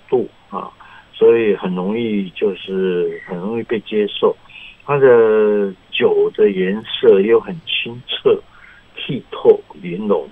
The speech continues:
啊，而且我们仔细分辨的话，还可以感受到花香跟麦香。台湾查甫人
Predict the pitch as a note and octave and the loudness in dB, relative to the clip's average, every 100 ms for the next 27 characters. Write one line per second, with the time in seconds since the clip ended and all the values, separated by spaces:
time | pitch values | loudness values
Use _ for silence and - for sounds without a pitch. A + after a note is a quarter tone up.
0 | - - F2 D2+ - _ - - - - | -14 -6 -4 -6 -14 _ -20 -20 -20 -20
1 | - _ - - G2 G#2 F2+ G2 G2+ A2 | -20 _ -14 -10 -4 -2 -2 -4 -8 -10
2 | A2 - A2 - C#3 C#3 C#3 C3+ C3 A#2 | -12 -10 -8 0 2 4 6 8 8 8
3 | A#2+ A2 G#2+ - A#2 A2 G2 - F2+ - | 2 0 -2 -2 0 2 0 2 0 2
4 | G#2+ G#2+ G#2 - G2+ G#2+ G2 G2 G2+ F#2+ | 2 4 4 4 2 4 0 0 -4 -2
5 | F#2 E2+ - - E2+ D#2 _ _ _ _ | -2 -4 -6 -4 -4 -6 _ _ _ _
6 | _ _ _ _ - - B2+ C3+ C#3+ D3 | _ _ _ _ -8 0 6 8 6 4
7 | C#3+ B2+ A#2 A#2 A#2 G2+ E2+ | 0 2 4 6 6 6 -2